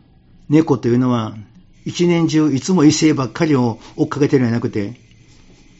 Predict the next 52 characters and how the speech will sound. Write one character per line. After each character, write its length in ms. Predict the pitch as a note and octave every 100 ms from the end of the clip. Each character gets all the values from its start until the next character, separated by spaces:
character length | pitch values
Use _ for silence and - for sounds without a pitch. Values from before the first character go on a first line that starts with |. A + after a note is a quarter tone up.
| -
そ 160 | - F#3+
の 120 | G3+
時 180 | G3 F3
に 40 |
な 100 | D#3+
れ 100 | A3
ば、 320 | A3+ B2 G2+ - - - _
異 100 | D#3+
性 260 | - D3+ C#3
と 80 | B2+
い 40 |
う 60 | B2
も 80 |
の 60 | C3
に 60 | A2+
対 220 | E3 D#3+
し 140 | -
て、 320 | C3+ G#2+ F#2+ - _ _ _ _ _ _ - - - _ -
こ 240 | A2+ G2+ -
う、 40 |
求 200 | B2+ B2+
め 120 | B2
て 100 | A#2+
い 60 | A2
く 120 | G#2+
と 80 | G#2+
い 80 | G2
う 60 |
エ 40 | G2+
ネ 80 | G2+
ル 40 |
ギ 40 | G2
ー 20 |
に 40 |
な 60 | E2
る。 60 | - - _ _ _ _ -
と 120 | D3
こ 80 | D3+
ろ 20 |
が 40 |
人 300 | C3+ C3+ C3
間 180 | C3+ F3
と 100 | E3
い 20 |
う 80 | B2+
の 120 | B2+
は、 200 | A#2+ A2 A2 - _ _ - - - - - - _ _ _ _ - _ _ _ -
年 260 | F3 G#3
が 100 | F3 C#3
ら 100 | B2+
年 260 | F3 G#3+
中、 140 | F3+